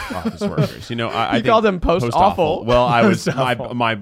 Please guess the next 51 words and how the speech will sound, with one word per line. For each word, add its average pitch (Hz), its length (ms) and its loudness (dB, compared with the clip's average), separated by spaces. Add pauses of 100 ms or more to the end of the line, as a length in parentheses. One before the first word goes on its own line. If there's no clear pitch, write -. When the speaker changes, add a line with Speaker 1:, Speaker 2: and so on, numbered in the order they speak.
Speaker 1:
opinion 139 380 -4
has 123 120 -4
been 101 200 -6
mired 87 520 -8
by 92 200 -2
your 101 220 -4
experience. 107 720 -8
Obviously, 98 600 -6
<laughs> - 20 -12
subliminally, 104 640 -8
I 87 100 -8
now 98 200 -4
hate 139 360 -10
them. 80 220 -14
No, 104 120 -6
I 120 120 -2
like 170 360 -6
people 98 280 -12
who 95 120 -8
work 85 200 -14
for - 80 -18
the 80 80 -16
post 80 320 -18
office. 80 340 -18
I 90 40 -14
Speaker 2:
They're - 20 -18
Speaker 1:
think 98 180 -12
Speaker 2:
just 92 140 -10
Speaker 1:
they 98 40 -14
Speaker 2:
trying 127 180 -8
Speaker 1:
have 98 80 -10
a - 20 -12
Speaker 2:
their 90 120 -12
hardest. 82 520 -20
Speaker 1:
shitty 160 300 -8
job. 82 500 -10
I 90 60 -6
Speaker 3:
Mm. 110 60 -10
Speaker 1:
think 95 180 -12
no 95 160 -6
one 110 120 -6
gives 110 200 -10
them 120 120 -8
respect. 92 540 -10
I 95 80 -6
see 151 260 -10
them 143 200 -8
out 127 260 -8
there 131 200 -6
delivering 117 720 -10
mail 117 400 -10